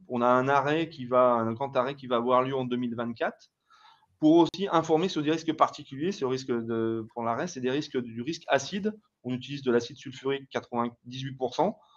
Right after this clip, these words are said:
Donc, le risque acide est important à prendre en compte et appréhendé par les intervenants. Et donc, on est en train de travailler, euh, pour mettre en place un module spécifiquement sur cet arrêt,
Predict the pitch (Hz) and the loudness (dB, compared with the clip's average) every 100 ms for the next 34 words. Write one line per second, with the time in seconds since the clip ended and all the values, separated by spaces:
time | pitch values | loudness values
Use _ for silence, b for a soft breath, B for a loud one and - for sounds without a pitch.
0 | b b b _ 135 135 139 165 - - | b b b _ 0 4 6 6 4 4
1 | 143 160 208 156 135 123 123 - 156 175 | 4 2 0 2 2 0 -2 0 0 4
2 | 127 113 131 127 123 165 165 123 113 131 | 2 2 0 0 0 -2 4 4 4 2
3 | 131 165 156 123 123 120 123 120 107 - | 0 2 2 2 2 2 0 0 -4 -8
4 | _ _ _ _ - 117 131 127 135 139 | _ _ _ _ -6 -2 -2 0 2 2
5 | 143 160 156 139 135 123 131 135 151 220 | 2 0 0 2 6 8 6 2 0 0
6 | B B B B B 117 120 120 120 117 | B B B B B 4 8 8 8 8
7 | 117 117 113 117 - 143 160 175 180 175 | 6 6 2 0 -4 -2 0 0 0 -2
8 | - 160 160 156 - _ 185 196 190 165 | 0 4 4 0 -14 _ 0 2 2 0
9 | 180 180 123 - _ _ _ _ - 175 | 0 0 -2 -8 _ _ _ _ -6 -6
10 | 175 165 165 151 143 143 - 180 - 160 | -6 -12 -10 -8 -6 -8 -8 -6 -4 -4
11 | 131 117 120 160 | -2 -2 -2 -4